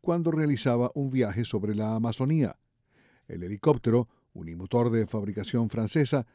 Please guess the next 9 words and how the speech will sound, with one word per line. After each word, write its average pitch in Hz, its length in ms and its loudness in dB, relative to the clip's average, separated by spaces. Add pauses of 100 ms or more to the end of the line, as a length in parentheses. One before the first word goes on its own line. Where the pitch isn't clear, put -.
(200)
se - 180 -6
dirigía 107 400 0
desde 110 340 0
Cusco - 600 -2
a 151 180 -2
la 151 160 0
ciudad 120 500 0
de 123 400 -2
Quillabamba. 123 680 -2